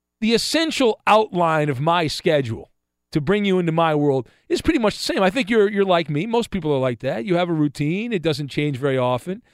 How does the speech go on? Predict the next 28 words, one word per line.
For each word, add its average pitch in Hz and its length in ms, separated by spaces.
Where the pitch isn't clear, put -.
But - 180
for 220 140
you 269 160
to 330 100
change 240 680
your, 170 720
your 151 160
schedule, 131 800
uh, 131 240
you 220 160
know, 190 140
something 247 420
has 202 240
to - 80
be 185 160
of 185 100
value. 220 380
Something 185 320
has 185 220
to 175 80
be 180 120
of, 175 140
of 170 160
importance 214 600
to 131 100
change 170 280
your 160 100
schedule. - 360